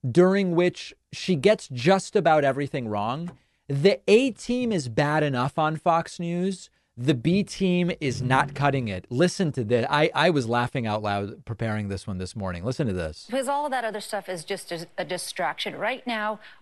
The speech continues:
Speaker 2: voters miss the American dream, and the only hope to get that back to reality is President Trump by looking at those polls.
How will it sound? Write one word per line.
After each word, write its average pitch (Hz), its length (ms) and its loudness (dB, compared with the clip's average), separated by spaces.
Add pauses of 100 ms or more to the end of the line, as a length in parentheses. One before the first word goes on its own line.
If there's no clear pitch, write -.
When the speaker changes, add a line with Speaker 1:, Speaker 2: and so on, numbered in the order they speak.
Speaker 2:
voters 233 480 -4
miss 202 440 -6
the 185 100 -8
American 180 640 -6
dream, 170 340 -6
and 180 200 -6
the 190 100 -4
only 254 300 -2
hope 233 340 -6 (180)
to 180 120 -8
get 220 280 -4
that 180 200 -4
back 208 280 -4
to 202 100 -6
reality 196 480 -4
is - 220 -8
President 175 480 -8
Trump 196 300 -8 (380)
by 165 140 -2
looking 185 300 -6
at 170 200 -6
those 175 220 -6
polls. 185 340 -6